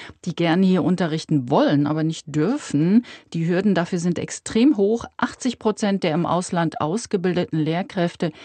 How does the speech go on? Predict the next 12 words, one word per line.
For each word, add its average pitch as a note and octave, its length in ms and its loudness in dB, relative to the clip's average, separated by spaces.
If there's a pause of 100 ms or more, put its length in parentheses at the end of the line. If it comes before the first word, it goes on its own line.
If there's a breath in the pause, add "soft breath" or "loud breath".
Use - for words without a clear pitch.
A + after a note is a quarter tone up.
(260 loud breath)
bemühen E3+ 340 2
sich F3+ 220 -2
eben E3 160 -2
vergeblich F3 800 -2
um E3 100 2
eine C#3+ 300 2
Anerkennung. E3+ 720 0
Und D#3+ 280 -4
da E3 160 2
sagen E3+ 320 0
die D3+ 140 -6
Wissenschaftler, D3+ 720 -4